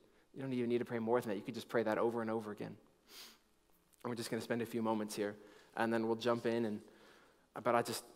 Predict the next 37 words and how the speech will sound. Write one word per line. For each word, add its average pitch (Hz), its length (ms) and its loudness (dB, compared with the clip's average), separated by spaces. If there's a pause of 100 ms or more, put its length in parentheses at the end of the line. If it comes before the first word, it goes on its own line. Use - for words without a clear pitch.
(160)
I - 120 0
felt 139 220 -2
the 123 80 4
Lord 113 220 2 (520)
so - 180 -4
strongly 107 460 0
say, 104 140 -8
"There's 101 120 -8
people 135 280 -4
carrying 101 400 -6
stuff - 400 -14 (1600)
that 120 100 -10
he 120 60 -4
doesn't 120 240 -2
want 110 180 -6
you 110 60 -10
to 101 80 -8
be 104 60 -12
carrying. 104 360 -8
He 113 80 -10
wants 113 220 -6
to - 80 -14
take - 260 -10
it 98 80 -14
from 117 240 -16
you." 127 80 -20 (960)
So - 120 -8
let's 117 160 -2
spend 117 220 0
a 107 60 -4
few 117 160 -4
minutes 110 260 -4
here 110 80 -2
praying, 110 320 2
and 104 160 -4 (280)
feel 120 180 4
free, 120 320 4